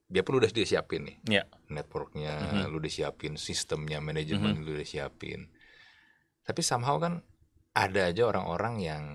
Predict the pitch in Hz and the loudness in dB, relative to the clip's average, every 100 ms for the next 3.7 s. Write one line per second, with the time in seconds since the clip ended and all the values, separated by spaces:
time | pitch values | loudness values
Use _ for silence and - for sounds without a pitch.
0 | 76 - _ _ _ _ _ 151 196 143 | -12 -16 _ _ _ _ _ 0 0 4
1 | 147 151 160 185 147 131 131 101 104 - | 6 6 6 6 8 8 6 2 0 6
2 | 107 135 131 139 160 175 170 180 156 139 | 8 8 8 8 8 6 4 2 2 2
3 | 175 156 110 101 98 101 104 | 6 6 6 6 6 6 2